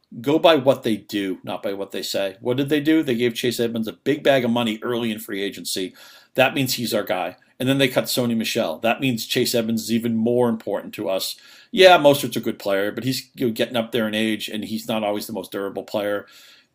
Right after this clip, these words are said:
This team, another team that remodeled its offense, they've added some in-, exciting parts. And Edmonds was really unlucky with the touchdowns last year. He's never gonna probably have a twelve or fifteen touchdown season in his outcome, range of outcomes,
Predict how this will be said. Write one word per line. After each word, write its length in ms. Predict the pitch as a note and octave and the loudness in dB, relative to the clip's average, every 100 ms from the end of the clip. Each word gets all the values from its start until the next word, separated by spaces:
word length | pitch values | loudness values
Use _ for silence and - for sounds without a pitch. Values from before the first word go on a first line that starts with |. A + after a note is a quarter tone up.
| - | -10
This 140 | A#2 | -8
team, 220 | - C3 A#2 | 0 0 2
another 260 | A#2 A#2 | 2 0
team 220 | A#2+ B2 | 0 0
that 160 | A#2 A2 | 0 0
remodeled 440 | A2+ G#2+ G#2+ G#2 | 0 0 0 0
its 140 | G2+ - | -2 -2
offense, 540 | F#2+ F#2+ G#2+ G2 - | -2 -2 -4 -6 -8
they've 280 | G2 F#2+ F#2 | -8 -8 -4
added 300 | G2+ G2+ G#2 | -4 -4 -6
some 180 | G2+ G#2+ | -8 -8
in-, 180 | G#2 F#2+ - | -10 -12 -12
exciting 440 | G2 - G2+ G2 | -8 -4 -4 -6
parts. 360 | - G2 G#2+ A#2 | -6 -4 -4 -6
And 120 | A#2+ | 0
Edmonds 280 | B2+ C#3+ A#2+ | 0 0 -4
was 140 | A#2 | -4
really 180 | B2 C3 | 0 0
unlucky 320 | C3 B2 B2 | 2 0 -2
with 120 | A#2+ A#2 | -6 -6
the 40 | |
touchdowns 480 | A2 A#2+ - F#2+ F2+ | -4 -6 -4 -6 -4
last 240 | F#2 - | -4 -2
year. 160 | A#2 A2 - - | -4 -4 -12 -4
He's 240 | D#3+ A2 | -2 2
never 220 | A#2 A2+ A#2+ | 2 2 2
gonna 260 | B2 A#2 - - | 0 -2 -10 -8
probably 320 | B2 A2+ A#2+ | 0 2 2
have 180 | A2+ A2+ | 2 0
a 40 | A2 | -2
twelve 360 | A#2+ A2+ A2 | 0 0 0
or 60 | A2 | -4
fifteen 380 | A#2 G#2+ A#2 A2 | -6 -6 -6 -2
touchdown 440 | A2+ - A2+ G#2 | -2 -2 -4 -4
season 380 | - G#2+ A2 A2 | -4 -4 -4 -6
in 60 | |
his 120 | G2+ F#2+ | -4 -4
outcome, 400 | G#2 - A#2+ A#2 | -4 -4 -6 -4
range 260 | G#2+ A2 | -4 -2
of 80 | G2+ | -2
outcomes, 500 | G2 - B2 B2+ | -4 -2 -4 -4